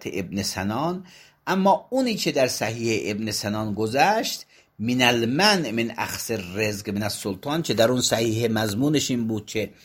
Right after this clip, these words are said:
حرام است انسان ارتزاق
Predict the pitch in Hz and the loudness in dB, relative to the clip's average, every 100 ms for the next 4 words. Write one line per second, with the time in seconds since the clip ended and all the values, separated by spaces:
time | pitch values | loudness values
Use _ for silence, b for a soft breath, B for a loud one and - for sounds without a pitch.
0 | b b b b - 127 156 202 180 135 | b b b b -2 4 8 8 8 2
1 | 110 - - - 113 107 120 120 107 - | -2 -6 -12 -10 -8 -6 -6 -2 -4 -4
2 | 113 113 113 | -2 2 2